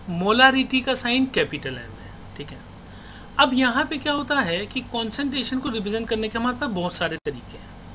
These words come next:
ठीक है। Major difference मोलालिटी और मोलारिटी में ये है कि मोलालिटी में हम volume का यूज़ नहीं करते हैं, और अगर किसी concentration term में अगर volume नहीं आएगा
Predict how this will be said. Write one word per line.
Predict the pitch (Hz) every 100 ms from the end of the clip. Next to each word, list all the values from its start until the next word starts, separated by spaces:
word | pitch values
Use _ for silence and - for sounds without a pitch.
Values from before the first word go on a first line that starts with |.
| - - - -
ठीक | -
है। | - - - - - - -
Major | 202 247 294 330
difference | 294 - 269 285 233 - 185 214 196
मोलालिटी | 185 214 262 294 269 240 - 220
और | - 226
मोलारिटी | 208 208 226 220 233
में | 233
ये | 214 254 214
है | 156 175 - - - - -
कि | 285
मोलालिटी | 240 208 233 277 294 262 214 269 277
में | 240 202 123 - - - -
हम | - 269
volume | 208 214 233 240
का | 254
यूज़ | 220 240 220
नहीं | 202 208
करते | 214 135 - -
हैं, | - - - - - - - - - - -
और | 233
अगर | 262 277
किसी | - 240 320
concentration | 294 247 240 269 240 233 262
term | 254 220
में | 196 180 175 -
अगर | 214 233
volume | 190 196 220
नहीं | 190 185 277
आएगा | 220 151 143